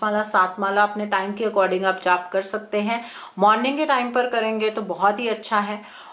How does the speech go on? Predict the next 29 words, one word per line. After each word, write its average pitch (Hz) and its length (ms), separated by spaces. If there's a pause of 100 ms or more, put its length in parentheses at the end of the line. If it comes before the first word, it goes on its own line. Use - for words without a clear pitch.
और 240 140
वेडनेसडे 269 560
की 302 160
मेरी 262 300
जो 262 140
एंजेलिक 220 440
गाइडेंस 208 500
है 247 80
उसमें 233 260
मैं 196 180
जो 202 180
भी 254 140
उपाय 254 320
बताऊंगी 214 440
आपको 202 320
वो 190 240
जरूर 190 360
फॉलो 202 340
करने 196 360
हैं, 220 220 (400)
ताकि 247 380
आपकी 220 480
लाइफ 226 360
के 262 80
अंदर 208 320
से 214 160
इल्यूजन्स 214 760
भी 247 120
रिमूव 214 380